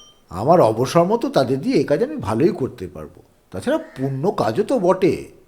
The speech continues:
তাহলে তার ব্যবস্থা করো আজকের মধ্যেই। আমি যেন রাতের ট্রেনেই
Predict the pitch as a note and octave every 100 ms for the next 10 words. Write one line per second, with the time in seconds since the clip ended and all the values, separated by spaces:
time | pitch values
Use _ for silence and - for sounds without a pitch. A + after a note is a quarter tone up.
0 | _ _ _ _ _ - A3+ C4+ C4+ A#3+
1 | G3+ A3+ B3 B3 B3 A#3+ G3 - A3+ G#3
2 | G3 D#3+ G#3+ A3+ - _ _ _ _ -
3 | D#3 F#3+ G3+ F#3+ C#3+ C3+ F3+ E3+ - F#3+
4 | G3